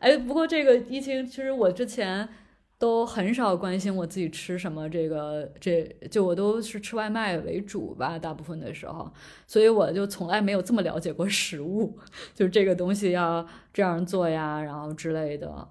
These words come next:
然后我现在会为了少做饭，所以我就会在有一天做后面三四天的这个量，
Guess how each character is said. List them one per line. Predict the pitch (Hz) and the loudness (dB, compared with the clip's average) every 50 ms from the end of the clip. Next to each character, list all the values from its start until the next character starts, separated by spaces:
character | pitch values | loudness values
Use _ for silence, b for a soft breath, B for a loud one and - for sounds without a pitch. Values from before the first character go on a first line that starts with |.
| - - | -10 -4
然 | 185 180 180 | -2 -2 0
后 | 185 196 202 | 0 0 2
我 | 190 175 | 2 2
现 | 170 - 220 202 | 2 2 0 0
在 | 202 208 196 190 190 190 | 2 2 2 2 2 0
会 | 185 190 196 185 180 175 175 175 B B B B B B _ _ _ _ | 0 2 2 4 4 2 0 -2 B B B B B B _ _ _ _
为 | - 202 202 190 | 2 4 6 6
了 | 180 175 180 | 6 4 2
少 | - - 165 - | 0 -2 -2 -4
做 | - - 262 247 220 | 0 4 4 4 4
饭， | 214 - 202 170 156 165 | 4 0 0 0 -2 -2
所 | 160 - 170 | -2 0 0
以 | 170 180 | 0 2
我 | 175 160 - | 0 -2 -4
就 | - - 185 175 165 156 156 - - - _ _ _ _ _ _ - | -4 -2 0 0 0 0 -2 -8 -18 -20 _ _ _ _ _ _ -4
会 | - 202 185 | -2 0 2
在 | 202 202 175 | 4 4 4
有 | 175 165 - | 4 2 2
一 | 165 190 | 2 0
天 | 202 196 190 196 175 180 190 185 - - - _ _ _ _ - | 0 0 -2 -2 -2 -2 -4 -6 -8 -14 -20 _ _ _ _ 0
做 | - 214 190 | 2 2 2
后 | 190 214 208 | 4 2 0
面 | 190 175 | -2 -2
三 | 180 180 220 220 | -2 -4 -4 -4
四 | 220 220 190 | -4 -4 -4
天 | - 196 190 | -4 -4 -4
的 | 185 180 165 160 - - - - - | -4 -4 -6 -8 -12 -20 -20 -20 -6
这 | - 175 165 151 | -2 -2 -2 0
个 | 151 147 | -2 -4
量， | 147 170 180 190 156 151 - | -2 0 0 0 0 -2 -6